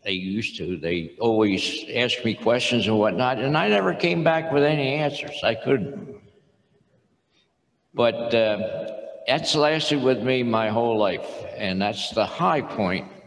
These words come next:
I think, that I've ever had. And al-, although I do have s-, certain instances where, uh, uh, I was in, in, uh, when, this is when I was working, when I was at the shipyard.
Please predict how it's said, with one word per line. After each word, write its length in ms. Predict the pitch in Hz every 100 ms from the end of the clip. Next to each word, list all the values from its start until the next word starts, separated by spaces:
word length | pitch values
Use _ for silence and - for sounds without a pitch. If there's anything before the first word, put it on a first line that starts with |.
| -
I 180 | 104 107
think, 320 | - 92 87 - _
that 160 | 98 85
I've 240 | 87 90
ever 240 | 98 92 87
had. 320 | 104 107 92 - - - - - _ -
And 160 | 117
al-, 300 | 117 120 -
although 680 | 123 117 110 127 131 120 -
I 300 | 110 110 -
do 200 | 147 147
have 320 | 127 117 107
s-, 300 | 87 - - - - -
certain 460 | - - 117 - 107
instances 1000 | 107 127 - 101 98 95 110 98 92 -
where, 460 | 98 95 92 92
uh, 180 | 92 85 85 - - _ _ _ _ _ _ _ _ _ _ _ 90
uh, 420 | 85 85 82 87 95 - _ - - - - - _
I 120 | -
was 260 | 107 104 104
in, 380 | 104 98 90 -
in, 480 | 107 95 92 90 - _ _ - - - - -
uh, 500 | 101 107 101 107 - 113 - _ _ _ _
when, 160 | 110 110
this 260 | 117 135
is 160 | 143 107
when 180 | 107 98
I 100 | 90
was 140 | 82
working, 440 | 110 98 80 76 -
when 120 | 90
I 80 | 90
was 220 | 85 -
at 180 | 82 -
the 60 | -
shipyard. 580 | 104 90 85 78 -